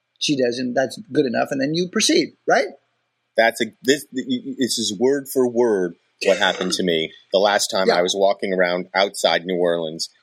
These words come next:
Speaker 2: and came across a, a brothel.
Speaker 1: I remember, uh, you know, and some of our viewers, and again, debatable, um, will recall the last time you were in New Orleans, and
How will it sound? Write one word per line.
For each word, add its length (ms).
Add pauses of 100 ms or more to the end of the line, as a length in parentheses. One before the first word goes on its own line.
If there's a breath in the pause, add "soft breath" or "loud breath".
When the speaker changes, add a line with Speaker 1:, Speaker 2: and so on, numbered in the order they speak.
Speaker 2:
and 160
came 180
across 340
a, 40 (160)
a 100
brothel. 480 (960)
Speaker 1:
I 120
remember, 440 (160)
uh, 80
you 140
know, 100
and 300
some 160
of 100
our 120
viewers, 340
and 160
again, 320
debatable, 480 (320 soft breath)
um, 440 (880)
will 120
recall 320
the 60
last 260
time 160
you 100
were 60
in 80
New 60
Orleans, 420
and 380